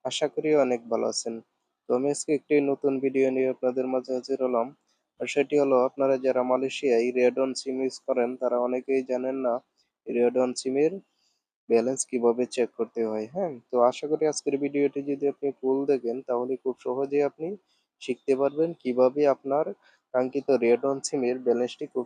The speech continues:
সহজেই আপনি শিখে, চেক করে নিতে পারবেন, হ্যাঁ? তো তার জন্য অবশ্যই পুরো ভিডিওটি দেখবেন, হ্যাঁ? স্কিপ করে দেখলে কিছুই বুঝবেন না, ঠিক আছে? তো চলেন আপনাকে,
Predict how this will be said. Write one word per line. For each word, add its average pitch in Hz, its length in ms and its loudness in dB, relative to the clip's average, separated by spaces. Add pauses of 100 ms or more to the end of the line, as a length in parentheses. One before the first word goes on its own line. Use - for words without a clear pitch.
সহজেই 127 420 2
আপনি 175 160 -8 (280)
শিখে, - 300 -8 (800)
চেক 123 220 2
করে 120 260 2
নিতে 113 220 -4
পারবেন, 110 340 -4
হ্যাঁ? 196 160 -8 (560)
তো 131 60 0 (100)
তার 120 200 4
জন্য 147 160 2 (100)
অবশ্যই 127 360 -4
পুরো 131 220 0
ভিডিওটি 117 380 -2 (100)
দেখবেন, 110 360 0
হ্যাঁ? 196 140 -2 (120)
স্কিপ 123 340 -2
করে 127 240 -2
দেখলে 131 200 -4 (100)
কিছুই 123 340 -2
বুঝবেন 113 340 -2
না, 110 140 -6
ঠিক 131 160 -8
আছে? - 160 -8 (760)
তো 127 40 2 (220)
চলেন 135 300 0 (140)
আপনাকে, 123 480 -4